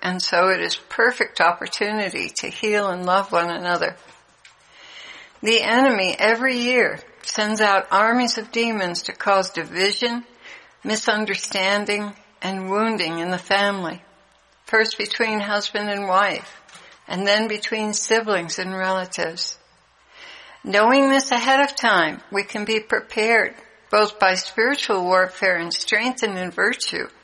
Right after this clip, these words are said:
knowing that only love and its fruits will conquer evil. So yesterday when I had my communion service, the readings were from Colossians three, and they truly brought home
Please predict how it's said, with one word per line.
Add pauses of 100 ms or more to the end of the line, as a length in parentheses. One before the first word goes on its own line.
(500)
knowing
that
only
love
and
its
fruits
will
conquer
evil. (1160)
So
yesterday
when
I
had
my
communion
service, (120)
the
readings
were
from
Colossians
three, (600)
and
they
truly
brought
home